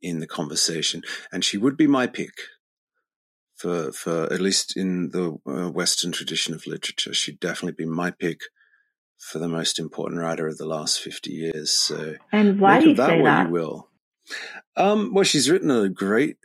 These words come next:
Speaker 1: a great deal of, um, important books. That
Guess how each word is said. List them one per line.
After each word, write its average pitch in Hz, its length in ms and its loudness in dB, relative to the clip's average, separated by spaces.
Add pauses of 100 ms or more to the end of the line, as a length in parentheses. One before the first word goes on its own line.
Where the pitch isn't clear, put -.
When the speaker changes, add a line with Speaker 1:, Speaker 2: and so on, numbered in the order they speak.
Speaker 1:
a 98 160 2 (500)
great 120 280 2
deal 98 440 0
of, 90 840 -6 (120)
um, 80 600 -6 (260)
important - 500 -4
books. - 560 -2
That - 160 -10